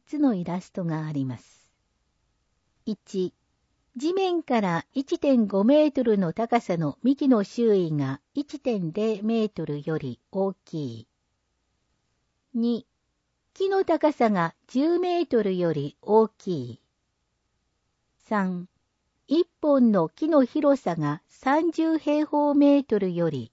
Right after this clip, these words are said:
大きい。枝が広がった広さの地面に円が描かれています。保護樹林。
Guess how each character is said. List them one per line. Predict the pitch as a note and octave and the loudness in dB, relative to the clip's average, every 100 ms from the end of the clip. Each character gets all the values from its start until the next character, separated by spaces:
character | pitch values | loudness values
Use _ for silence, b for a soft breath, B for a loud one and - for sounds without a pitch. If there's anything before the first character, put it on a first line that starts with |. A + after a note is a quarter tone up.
| _ | _
大 | G3+ G3+ G#3 | -2 -2 -2
き | _ F3 | _ -8
い。 | D3+ A2+ A#2 _ _ _ _ _ _ _ _ _ _ _ | -8 -8 -14 _ _ _ _ _ _ _ _ _ _ _
枝 | G3 G3 B3+ | -6 -2 0
が | B3+ | 0
広 | A#3+ A#3 A#3+ | 0 0 0
が | A#3 | -2
っ | - _ | -6 _
た | G#3+ | -6
広 | G#3 B3+ B3+ | -4 0 0
さ | - | -2
の | F#3 D3 | -4 -4
地 | D3 G3 | -6 -6
面 | G#3 F3 C#3+ | -4 -4 -6
に | C3 - _ | -6 -8 _
円 | G#3 B3 A#3 | -2 2 2
が | E3 D3 | 0 -6
描 | - E3 F3 | -6 -6 -4
か | F3 | -4
れ | E3 | -6
て | D3 C3 | -8 -10
い | B2+ A#2 | -10 -10
ま | A2 | -12
す。 | - - _ _ _ _ _ _ _ _ _ _ _ _ _ | -20 -20 _ _ _ _ _ _ _ _ _ _ _ _ _
保 | - D#4+ | -2 2
護 | D#4+ G4 G#4+ | 4 4 4
樹 | E4 G4 | 4 4
林。 | G4 D#4 G#3 C#3+ C#3 | 4 4 2 0 -4